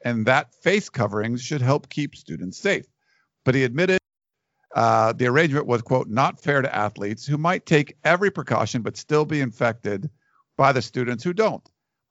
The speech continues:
I'm surprised, given the monetary stakes for schools, that schools aren't doing more to put a bubble around the teams. It would seem like most classes could be recorded, and there could be small classes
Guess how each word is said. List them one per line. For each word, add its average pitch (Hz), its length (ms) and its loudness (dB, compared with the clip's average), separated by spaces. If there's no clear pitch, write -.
I'm 185 160 2
surprised, 135 500 2
given 135 420 0
the 113 160 -4
monetary 143 500 0
stakes 123 320 -6
for 101 120 -10
schools, 101 440 -4
that 110 160 -8
schools 175 540 -2
aren't 139 340 2
doing 127 480 2
more 147 360 2
to 135 100 -8
put 135 140 4
a 117 40 0
bubble 120 460 2
around 98 360 -2
the 110 80 -4
teams. 139 520 -4
It 127 60 4
would 127 120 2
seem 190 240 -4
like 156 240 2
most 139 300 2
classes 127 420 -2
could 98 160 -4
be 92 140 -6
recorded, 175 600 0
and 113 120 -2
there 135 80 2
could 135 160 2
be 131 400 0
small 208 340 2
classes 135 800 -2